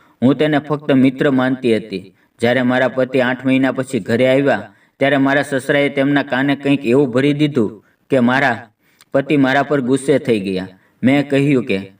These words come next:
"તમે મને એકલી મૂકીને જાઓ છો, તો આ કારણ હું સંદીપ સાથે વાત કરી લઉં છું, પણ અમારા વચ્ચે કંઈ એવું એવું નથી." પરંતુ મારા પતિએ તેની મમ્મી અને પપ્પા સાથે મળીને મારા દેવરના લગ્ન કરી દીધા.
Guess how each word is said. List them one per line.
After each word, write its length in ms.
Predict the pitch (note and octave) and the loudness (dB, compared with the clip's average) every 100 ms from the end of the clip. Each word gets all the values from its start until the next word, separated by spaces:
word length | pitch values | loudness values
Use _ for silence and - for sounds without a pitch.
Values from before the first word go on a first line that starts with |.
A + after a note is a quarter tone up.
| _ - | _ -2
"તમે 180 | C3+ C#3+ | 2 4
મને 300 | D3 D3 C3 | 2 2 2
એકલી 280 | C3+ C#3+ | 0 0
મૂકીને 460 | C#3 C#3 C#3 C#3 B2+ | 2 0 0 2 2
જાઓ 260 | A2+ B2 C3 | 2 2 0
છો, 400 | - G2+ G#2+ _ _ _ | -2 -8 -8 _ _ _
તો 80 | C#3 | 0
આ 180 | C#3+ C#3 | 2 2
કારણ 360 | C#3 C#3 D3 | 0 0 2
હું 120 | C#3+ C#3 | 0 0
સંદીપ 380 | C3+ C#3 D3 | 0 2 0
સાથે 280 | D3 C#3 C#3+ | 0 -2 0
વાત 340 | B2 B2 C3 C3 | 2 2 0 -2
કરી 180 | C3+ | 0
લઉં 240 | C3+ A#2 G#2 | 2 2 -2
છું, 360 | - F#2+ F#2 _ _ _ | -6 -14 -14 _ _ _
પણ 140 | C3+ C3+ | 0 2
અમારા 320 | C3 C#3+ C#3+ | 2 2 2
વચ્ચે 320 | C#3 C#3 D3+ | 0 0 -2
કંઈ 280 | C#3+ C#3+ B2 | 0 2 4
એવું 240 | C3 C#3 | 4 4
એવું 280 | C3+ C#3 C#3+ | 4 4 4
નથી." 460 | D3 D3 G#2 - - _ _ - - | 2 0 -4 -4 -12 _ _ -20 -6
પરંતુ 380 | - C#3 D#3 D#3 | 0 0 2 2
મારા 280 | C3+ C3+ C#3+ | 2 2 0
પતિએ 600 | C#3+ C#3 - C#3+ G#2+ A2 _ _ _ | 0 -2 0 2 0 -4 _ _ _
તેની 200 | C3 C#3+ | 0 2
મમ્મી 340 | C3 C3 D3 D3 | 4 4 4 4
અને 180 | C#3+ | 2
પપ્પા 340 | C3 C3+ C3 C#3+ | 0 -2 0 -2
સાથે 320 | - C3+ D3+ | 0 -2 0
મળીને 600 | C#3 C#3 D3 C3+ G#2+ A2 _ _ - | 2 4 4 2 -2 -6 _ _ -2
મારા 220 | A#2+ C#3 | 0 0
દેવરના 440 | B2+ C3 C#3+ D3 C3 | 2 2 2 2 0
લગ્ન 340 | B2 C3+ D3 | 0 0 -2
કરી 240 | C3 A#2+ | 0 -2
દીધા. 360 | G#2+ G2+ F2+ F2+ | -2 -4 -6 -8